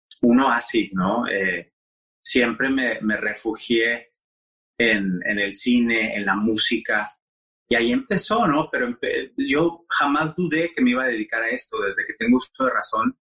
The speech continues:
siempre supe que iba a ser artista, que me iba a dedicar a esto. Nunca fue por,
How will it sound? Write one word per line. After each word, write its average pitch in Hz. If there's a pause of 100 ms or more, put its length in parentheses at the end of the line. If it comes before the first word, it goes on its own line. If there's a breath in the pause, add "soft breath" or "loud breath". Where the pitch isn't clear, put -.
(260)
siempre 113
supe 117
que 110
iba 104
a 95
ser 101 (520)
artista, -
que 101
me 104
iba 107
a 113
dedicar 104
a 107
esto. - (360)
Nunca 139
fue 151
por, -